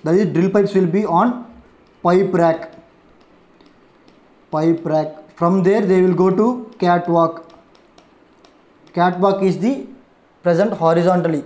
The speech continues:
Okay. From there, it will go to pipe ramp. Pipe ramp is the one that is present. Pipe ramp.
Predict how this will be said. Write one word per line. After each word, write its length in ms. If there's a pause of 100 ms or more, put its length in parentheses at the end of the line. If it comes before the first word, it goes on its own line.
(560)
Okay. 340 (600)
From 260
there, 220
it 120
will 140
go 140
to 420 (360)
pipe 320
ramp. 480 (520)
Pipe 220
ramp 220
is 80
the 80
one 120
that 120
is 100
present. 480 (2000)
Pipe 280
ramp. 220